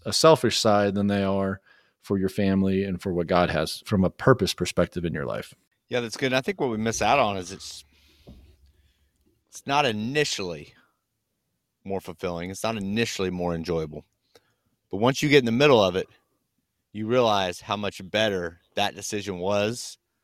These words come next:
Speaker 2: than whatever the selfish decision would have been.
Speaker 1: Mm-hmm.
Speaker 2: And I think something we've all learned from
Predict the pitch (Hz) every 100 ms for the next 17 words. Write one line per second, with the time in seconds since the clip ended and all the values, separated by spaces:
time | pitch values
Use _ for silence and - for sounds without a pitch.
0 | _ _ 92 101 98 95 90 - 113 104
1 | 98 - 95 - 95 90 87 85 78 87
2 | 78 123 104 98 - _ _ _ _ _
3 | _ _ - - 104 95 151 123 120 110
4 | 120 113 110 107 98 104 95 92